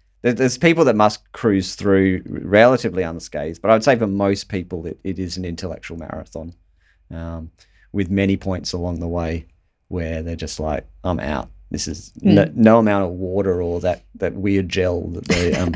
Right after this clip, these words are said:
Speaker 2: <laughs>
Speaker 1: that they, <laughs> that they eat when in, in marathons is gonna get me through this."
Speaker 2: Mm.
Speaker 1: And then they do, and then they get through,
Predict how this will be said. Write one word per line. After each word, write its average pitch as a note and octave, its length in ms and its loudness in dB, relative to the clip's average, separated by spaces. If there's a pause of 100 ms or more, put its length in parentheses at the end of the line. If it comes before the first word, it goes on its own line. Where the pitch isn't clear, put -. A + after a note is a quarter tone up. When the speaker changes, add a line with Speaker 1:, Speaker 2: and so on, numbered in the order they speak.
(100)
Speaker 2:
<laughs> - 140 -20
Speaker 1:
that F#2+ 120 0
they, F#2 120 8
<laughs> - 1120 2
that G#2 100 0
they F#2+ 220 6
eat G2+ 160 2
when G2+ 180 -4
in, G2 300 -4
in G#2 160 0
marathons F#2+ 540 2
is G2 100 -4
gonna F#2+ 180 0
get G2 200 0
me F#2+ 80 -6
through A2 280 4
this." F3+ 280 0
Speaker 2:
Mm. D#3+ 220 -4 (100)
Speaker 1:
And B2 180 6
then B2 120 8
they A#2 120 8
do, A2 320 2 (520)
and G2 100 -4
then G2 100 -2
they F#2+ 120 0
get F#2+ 220 -4
through, F#2+ 280 -10